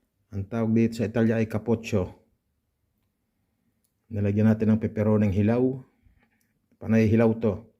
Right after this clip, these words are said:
Nilagyan natin ng sibuyas na puti. At nilagyan natin ng pasas.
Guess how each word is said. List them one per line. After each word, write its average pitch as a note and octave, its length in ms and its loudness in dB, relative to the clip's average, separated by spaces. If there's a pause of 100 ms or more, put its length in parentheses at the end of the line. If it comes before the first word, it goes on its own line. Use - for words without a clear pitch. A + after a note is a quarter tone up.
(1160)
Nilagyan G#2 340 2
natin G#2 160 0
ng G2+ 80 -2
sibuyas A2 460 2
na G2+ 160 -4
puti. A#2+ 240 -4 (1800)
At G2+ 160 -12
nilagyan G#2 400 0
natin G#2 240 0
ng - 80 -8
pasas. - 720 -6